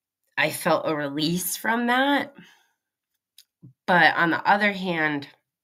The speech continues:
there was this dark kind of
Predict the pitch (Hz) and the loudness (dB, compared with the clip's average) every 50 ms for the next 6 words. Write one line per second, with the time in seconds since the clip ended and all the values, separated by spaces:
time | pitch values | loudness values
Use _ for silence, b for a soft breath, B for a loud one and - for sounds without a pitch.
0 | _ _ _ _ _ _ _ _ _ _ _ _ _ _ _ _ _ _ _ _ | _ _ _ _ _ _ _ _ _ _ _ _ _ _ _ _ _ _ _ _
1 | - - _ - 180 165 156 165 170 170 - 175 160 160 156 160 151 - _ _ | -20 -16 _ 0 0 2 2 2 0 0 0 -2 -2 -2 -4 -8 -12 -14 _ _
2 | _ _ _ _ _ _ _ _ _ _ _ _ _ _ _ _ _ _ _ _ | _ _ _ _ _ _ _ _ _ _ _ _ _ _ _ _ _ _ _ _
3 | - - 202 175 165 156 151 - - - - - B B B B B B B B | -4 2 4 4 6 4 4 2 -2 -8 -16 -16 B B B B B B B B
4 | _ _ _ _ _ _ _ _ _ _ - - - 185 180 175 170 160 147 143 | _ _ _ _ _ _ _ _ _ _ -12 -6 0 2 4 4 4 2 2 -4